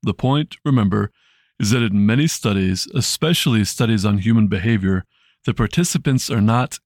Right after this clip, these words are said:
in on the joke, so to speak. They may think they know what the study is about, but if they really knew, it would skew the results. How that relates to what Dorner is telling us about his Greenville experiment is straightforward enough.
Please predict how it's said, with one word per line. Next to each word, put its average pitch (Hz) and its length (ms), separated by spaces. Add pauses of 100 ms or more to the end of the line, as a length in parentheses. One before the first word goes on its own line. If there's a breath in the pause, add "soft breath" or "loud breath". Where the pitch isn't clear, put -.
in 110 200
on 104 100
the 101 80
joke, 98 540 (120)
so 110 200
to 98 80
speak. - 460 (280)
They 117 60
may 107 180
think 180 300
they 160 120
know 120 200
what 101 140
the 110 60
study 107 320
is 101 140
about, 92 460 (480)
but 120 100
if 117 80
they 104 160
really 156 480
knew, 117 480
it 123 80
would 110 160
skew - 320
the 98 100
results. 95 720 (1000 soft breath)
How 165 180
that 196 140
relates 123 420
to 120 100
what 104 160
Dorner 120 360
is 101 100
telling 101 340
us 95 120
about 104 240
his 101 160
Greenville 127 480
experiment 98 720
is 107 120
straightforward 101 680
enough. 95 440